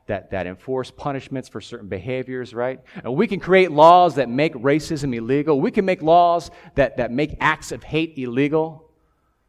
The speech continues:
But we can't create a law that's gonna change a person's heart. We can't create a law that's going to end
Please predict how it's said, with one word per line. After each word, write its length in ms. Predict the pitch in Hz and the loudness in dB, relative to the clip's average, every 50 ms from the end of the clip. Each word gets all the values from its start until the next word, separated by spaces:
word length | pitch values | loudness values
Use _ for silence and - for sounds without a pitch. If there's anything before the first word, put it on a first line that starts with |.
| _ _ _ _ | _ _ _ _
But 100 | - 107 | -10 -6
we 180 | 104 117 160 185 | -4 -4 -4 -4
can't 360 | - - - 165 165 170 - | -4 -8 -10 -8 -8 -10 -12
create 340 | - - 143 135 135 139 - | -12 -10 -6 -6 -6 -6 -6
a 60 | 123 | -8
law 380 | 104 98 110 123 131 117 101 95 | -10 -6 -4 -2 -2 -2 -2 -4
that's 200 | 92 95 - - | -6 -10 -14 -14
gonna 140 | - 98 92 | -16 -16 -16
change 340 | - - 123 107 104 101 90 | -16 -14 -14 -14 -14 -14 -16
a 40 | |
person's 440 | - - - 95 87 - - 82 76 | -18 -16 -14 -14 -14 -14 -18 -20 -20
heart. 340 | - - 87 80 73 71 _ _ _ _ _ _ _ _ _ _ _ _ _ _ _ _ _ _ _ _ _ _ _ _ _ _ _ _ _ _ _ | -18 -14 -14 -14 -14 -14 _ _ _ _ _ _ _ _ _ _ _ _ _ _ _ _ _ _ _ _ _ _ _ _ _ _ _ _ _ _ _
We 160 | - 117 135 143 | -8 -6 -6 -6
can't 340 | 143 - - 170 165 165 | -6 -6 -8 -8 -8 -10
create 380 | - - - 139 135 135 135 135 - | -12 -12 -8 -6 -4 -4 -6 -6 -8
a 60 | 113 | -10
law 440 | 101 101 104 107 107 101 98 85 87 | -8 -6 -4 -4 -2 -4 -4 -6 -8
that's 160 | - 82 - | -14 -16 -16
going 240 | - 113 104 98 85 | -14 -14 -12 -12 -12
to 200 | 92 - - 110 | -14 -16 -14 -14
end 320 | 98 95 90 87 82 73 | -12 -12 -12 -14 -16 -18